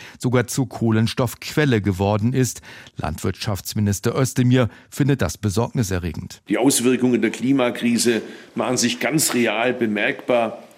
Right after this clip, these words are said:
Speaker 2: Man kann das in den Wäldern sehen, wenn man unterwegs ist. Die Folge davon, der deutsche Wald hilft uns, hilft uns nicht mehr in dem Maße,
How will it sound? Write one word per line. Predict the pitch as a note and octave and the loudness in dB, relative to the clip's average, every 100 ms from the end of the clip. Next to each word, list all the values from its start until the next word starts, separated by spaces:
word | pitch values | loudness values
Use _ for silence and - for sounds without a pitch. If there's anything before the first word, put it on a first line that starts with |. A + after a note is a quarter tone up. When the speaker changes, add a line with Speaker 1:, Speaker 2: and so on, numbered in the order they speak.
| - | -12
Speaker 2:
Man | - G#2 | -8 -4
kann | A2+ A#2+ | -2 0
das | A2+ - - - - - _ | 2 2 -2 -8 -20 -20 _
in | A2 | -2
den | A2 G#2+ | 0 0
Wäldern | A2 A#2+ A#2+ A2 | 0 0 0 0
sehen, | G#2 A2 C3 A#2 | 0 0 0 0
wenn | G#2+ | 0
man | G#2 | 0
unterwegs | G#2 G2+ F2+ B2 D3 - | 0 -2 0 0 0 0
ist. | B2+ - - - - - - | 2 0 -2 -8 -20 -20 -8
Die | G#2 | -4
Folge | - C3+ D3+ | 2 2 2
davon, | C#3 C#3 - C3+ A#2+ - - - - - | 2 0 -2 -2 -2 -8 -16 -20 -8 -6
der | |
deutsche | G2 A2+ C#3 C3+ G2+ | -2 -2 0 -2 -2
Wald | G2+ D#3+ E3 - - - - - | 0 0 -2 -8 -14 -20 -20 -4
hilft | - D3 C#3+ | -2 0 0
uns, | A#2 | -2
hilft | - - C3+ C#3 B2+ | -4 0 0 0 -2
uns | C3+ C3+ | -2 0
nicht | C3 | -2
mehr | C3+ B2 | 0 0
in | B2 G#2+ | 0 0
dem | B2 C3 | -2 0
Maße, | A#2+ G#2 C3 C3+ B2 | -2 -2 -2 0 0